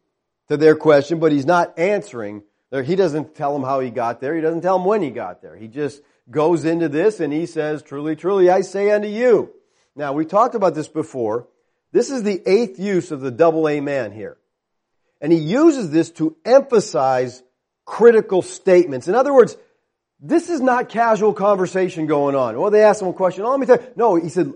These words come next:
"I gotta get your attention. Truly, truly, this is important. You've gotta understand this."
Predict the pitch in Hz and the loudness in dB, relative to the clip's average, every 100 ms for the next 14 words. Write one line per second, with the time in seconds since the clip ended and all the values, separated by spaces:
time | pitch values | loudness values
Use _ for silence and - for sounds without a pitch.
0 | - 185 247 208 220 - 185 196 208 160 | -2 4 4 4 0 -2 -2 0 -2 -2
1 | 127 - 240 247 240 220 254 196 - 190 | -10 -2 2 2 2 4 6 6 4 0
2 | 214 240 196 202 185 185 202 170 147 123 | 0 -2 -2 -2 0 2 0 0 -6 -2
3 | 160 165 160 160 156 - 170 180 175 151 | -2 -2 -4 -8 -12 -8 0 2 2 -2
4 | 107 - | -4 -10